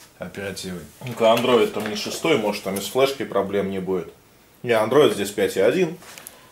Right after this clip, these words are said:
Speaker 1: Ну,
Speaker 2: Ну, быть может,
Speaker 1: значит
Speaker 2: э, работа с памятью будет реализована здесь как надо. Ну и, в принципе, больше на-, здесь смотреть нечего. Емкость аккумулятора узнали. Плата стандартная. Детали подходят от всех популярных планшетов, и он ремонтопригоден.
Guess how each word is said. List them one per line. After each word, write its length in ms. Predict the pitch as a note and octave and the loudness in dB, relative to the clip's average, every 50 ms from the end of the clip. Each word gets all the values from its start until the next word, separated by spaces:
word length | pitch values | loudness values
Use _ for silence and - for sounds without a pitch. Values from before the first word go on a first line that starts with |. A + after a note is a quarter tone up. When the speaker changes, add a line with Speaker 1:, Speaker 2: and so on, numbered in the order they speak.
| - _ _ - - - - - E3 | -20 _ _ -20 -20 -18 -16 -14 -12
Speaker 1:
Ну, 180 | E3 D3+ C#3+ C3 B2 A2 - - - - | -12 -10 -10 -8 -4 -2 0 0 2 2
Speaker 2:
Ну, 80 | G3+ F#3+ | 4 6
быть 220 | E3 F3 E3+ E3+ | 6 6 6 6
может, 280 | F#3 G3 G3+ F3+ E3+ E3 | 6 6 6 6 6 6
Speaker 1:
значит 180 | C#3+ C#3+ C#3 C3+ | 6 8 8 10
Speaker 2:
э, 200 | C3+ C3 C3 C3 | 10 10 10 10
работа 640 | C3+ C#3+ C#3+ D3+ D#3+ D3+ D3+ C#3+ B2+ B2 A#2+ A#2 A2+ | 8 8 8 8 6 6 6 6 6 8 6 6 4
с 160 | - - - | 2 -2 0
памятью 440 | - D#3 D#3 D3+ C#3 B2 - A#2+ G#2+ | 4 4 4 6 4 2 0 -2 0
будет 220 | G2+ C3 C3 - G#2+ | 2 2 2 4 4
реализована 540 | G#2+ G#2+ G#2 G2+ G2+ A#2 A#2+ A#2+ A2+ A2 | 2 2 2 4 4 6 6 6 4 2
здесь 240 | G2+ G#2+ A2+ G#2+ - | 0 0 0 0 0
как 220 | - - G#2+ - A2+ | -2 -4 -4 0 2
надо. 320 | G#2 G2 F#2+ F#2 E2+ - - F#3+ | 2 2 2 2 -2 -8 -2 2
Ну 100 | A3+ B3+ | 2 4
и, 80 | A#3 | 4
в 60 | A#3 | 4
принципе, 340 | - A3+ A3 F#3 - - C#3+ | 4 4 4 4 4 0 0
больше 360 | C#3+ C#3+ D3+ - - - A#2+ | 4 6 6 6 6 2 0
на-, 180 | G#2 A2+ G#2+ A2 | 0 0 0 0
здесь 260 | G#2+ A2+ A2+ G#2 - | 0 0 0 0 0
смотреть 380 | - B2+ A#2+ A#2+ C3+ C#3 C#3 E3 | 2 2 2 4 4 2 4 4
нечего. 300 | F#3+ F#3+ F#3 - C3+ A#2 | 4 4 4 4 4 4
Емкость 440 | A2+ C3 A#2+ A#2 - G#2+ G#2 - - | 4 4 4 2 0 -4 -6 -6 -6
аккумулятора 540 | - - A2+ A#2 A2+ A2+ G#2+ - - A#2 | -6 -4 0 2 4 4 4 2 2 2
узнали. 480 | A#2 C3 C#3 E3+ F3 E3 D#3 D3+ C#3+ - - - - - - - - - _ - | 2 2 4 4 6 6 6 6 4 2 -4 -12 -20 -20 -20 -20 -20 -20 _ 0
Плата 300 | A#2 A#2 A2 G2+ - A2+ | 4 4 4 4 2 0
стандартная. 880 | - - B2+ B2+ C3+ C#3+ E3+ E3 - D#3 D3 C#3 C3+ C3+ C3 B2+ B2+ - - - _ _ | -2 0 -2 0 4 4 4 4 4 4 4 6 6 6 6 4 2 -2 -10 -20 _ _
Детали 420 | - G2+ G2+ G2 - C3+ C3+ C3+ A#2+ | -12 -8 -8 0 4 4 6 6 6
подходят 520 | - G2+ G2 - - A#2+ A#2 A2 G2+ F2 F#2+ | 4 2 0 0 0 2 2 2 2 0 0
от 180 | F2+ - - | -2 -2 -4
всех 300 | - - - A#2 A2 - | -10 -2 0 0 2 2
популярных 460 | - G#2 - F#2 F#2 F#2+ F#2 F#2+ G2 - | 0 -2 -2 0 0 0 0 -2 -4 -6
планшетов, 600 | - G2+ G2+ G#2 - C#3 C#3+ C#3+ C3 G#2 - - | -2 -2 -2 0 0 0 2 2 0 -2 0 0
и 40 | G#2 | 0
он 220 | G#2 A2 A#2 - - - | 2 2 0 -2 -8 -6
ремонтопригоден. 880 | - G2 F#2+ F#2+ G2+ G2+ G2+ G#2 - G#2 G2 F#2 G2 G2+ F#2+ E2+ F2+ | -4 -2 0 0 -2 -2 -4 -6 -6 -6 -6 -2 0 0 0 0 -2